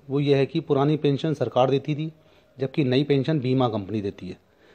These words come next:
यदि कल को किसी को, किसी भी एम्प्लॉय को कोई परेशानी होती है तो हमें सरकार से नहीं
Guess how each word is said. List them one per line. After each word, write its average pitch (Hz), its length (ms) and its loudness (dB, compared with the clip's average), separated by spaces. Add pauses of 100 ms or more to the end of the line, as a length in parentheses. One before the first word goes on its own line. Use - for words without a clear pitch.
(160)
यदि 160 180 0
कल 151 180 2
को 165 140 0
किसी 156 280 -2
को, 160 220 4 (340)
किसी 165 220 0
भी 175 100 6
एम्प्लॉय 143 300 4
को 147 120 2
कोई 147 140 4
परेशानी 127 380 0
होती 131 220 2
है 147 60 2
तो 160 80 2
हमें 147 160 2
सरकार 123 360 0
से 135 100 0
नहीं 156 200 0